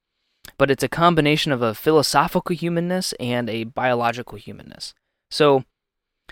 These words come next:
it's not just a, a biological D N A thing that's going on. There is some sort of philosophical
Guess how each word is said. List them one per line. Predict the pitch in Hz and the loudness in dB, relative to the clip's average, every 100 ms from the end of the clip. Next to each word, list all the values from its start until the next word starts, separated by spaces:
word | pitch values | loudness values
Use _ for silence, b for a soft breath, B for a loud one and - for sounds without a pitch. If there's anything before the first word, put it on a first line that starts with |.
| - | -8
it's | 131 131 | -6 -4
not | 139 170 196 135 | -6 -6 -8 -8
just | 120 139 139 - - - _ _ | -2 -2 -2 -8 -10 -16 _ _
a, | 120 120 117 95 - | -8 -6 -6 -10 -10
a | 120 | -8
biological | 123 123 139 117 117 - 110 107 | -4 -4 -4 -4 -6 -6 -10 -10
D | 113 127 131 | -8 -8 -8
N | 117 | -10
A | 107 | -12
thing | 110 - 120 117 | -14 -12 -12 -12
that's | 107 | -12
going | - 113 104 | -6 -6 -6
on. | 139 165 135 | -8 -6 -2
There | 123 | 0
is | 120 - | 0 -2
some | - - 147 170 | -6 -4 -4 -4
sort | - 170 | -4 -2
of | 156 123 _ _ _ _ _ _ | -2 -4 _ _ _ _ _ _
philosophical | 139 156 151 151 147 147 135 127 117 110 110 | 0 0 2 0 0 0 -2 0 0 -2 -6